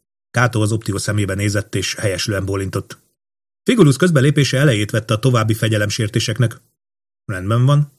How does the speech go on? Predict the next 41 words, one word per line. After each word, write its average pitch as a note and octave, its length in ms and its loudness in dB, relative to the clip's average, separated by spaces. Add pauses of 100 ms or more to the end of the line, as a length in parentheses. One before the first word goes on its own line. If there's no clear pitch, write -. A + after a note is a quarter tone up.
(120)
ha C3 320 0
néhányan C#3 480 2
nem D3+ 200 2
kérnek G#2+ 320 -4
a F#2+ 40 -8
bátorításból, C#3 840 0 (200)
akkor - 280 -6
csendben F2+ 380 -8
fogják F#2+ 360 -6
várni G2 240 -4
a G2 60 -4
rohamot.” F#2+ 420 -8 (580)
Szerencsére B2+ 460 0
a A2+ 60 0
türelem A#2+ 340 2
nem A#2 140 0
tartozott G#2 460 -4
a G#2+ 40 -4
kelták G#2 400 -4
erényei G2+ 420 -2
közé, G#2+ 340 -2 (160)
így A#2 320 0
a - 80 -4
benszülöttek A#2+ 680 -2
egyszer - 260 -2
csak - 460 -8
hangos A#2+ 340 2
morajlással A2 840 2 (260)
előre A2 400 -2
lendültek, G#2+ 480 0
és A2 140 -2
rohanni F#2+ 340 -2
kezdtek G2+ 360 -6
a - 40 -6
nyílt G2+ 380 -2
térségen G2 480 -6
át A2 200 0
a G#2 60 0
római F2+ 320 -4
pajzsok F#2+ 440 -4
mozdulatlan, A2 580 0